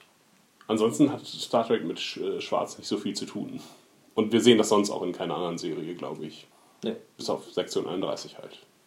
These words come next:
Speaker 1: Die auf jeden Fall auch schwarze Klamotten tragen und auch so einen schwarzen, schwarzes Design haben in Star Trek-Uniformen.
Speaker 2: Ja, ich
Speaker 1: Das
Speaker 2: glaube, es ist halt irgendwann nicht mehr wichtig gewesen für Star Trek.
Speaker 1: Ja.
Speaker 2: Also, ist jetzt höchstens noch so in dieser Zeit,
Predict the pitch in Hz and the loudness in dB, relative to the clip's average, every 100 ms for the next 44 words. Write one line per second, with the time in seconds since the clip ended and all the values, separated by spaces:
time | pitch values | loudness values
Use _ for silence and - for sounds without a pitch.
0 | _ _ _ - - 95 104 - - 98 | _ _ _ -10 -8 -6 -6 -6 -4 -2
1 | 90 - - 107 104 98 101 98 87 - | -2 -2 0 2 0 2 2 2 0 -2
2 | 90 - 87 87 - 90 87 87 98 - | -4 0 0 0 -4 -8 -8 -10 -6 -4
3 | - - - 104 92 101 104 101 90 90 | -2 -4 -4 2 4 6 4 2 0 -2
4 | 90 87 87 104 101 92 - 87 92 - | -6 -6 -6 -2 0 2 2 0 0 -4
5 | 92 90 - - 85 98 104 - 139 123 | -6 -8 -6 -6 -6 -4 -4 -2 2 2
6 | 117 127 127 113 117 120 117 113 113 113 | 2 -2 -2 -2 0 -2 0 0 0 -4
7 | - _ _ _ _ _ - - 127 - | -10 _ _ _ _ _ -20 -12 -10 -4
8 | 117 117 113 113 - 104 104 101 98 98 | -2 -2 -4 -8 -8 -6 -6 -6 -8 -10
9 | - _ _ _ _ _ _ _ _ - | -18 _ _ _ _ _ _ _ _ -14
10 | 104 - 87 - 98 - _ _ 107 - | -12 -10 -12 -10 -14 -14 _ _ 2 2
11 | - _ _ _ _ - 104 98 95 - | -4 _ _ _ _ -10 -8 -8 -12 -20
12 | _ _ _ - - 120 - 120 123 113 | _ _ _ -8 -4 -2 -2 -4 -4 -6
13 | 120 113 110 107 - 113 117 | -4 0 0 0 -4 -4 -4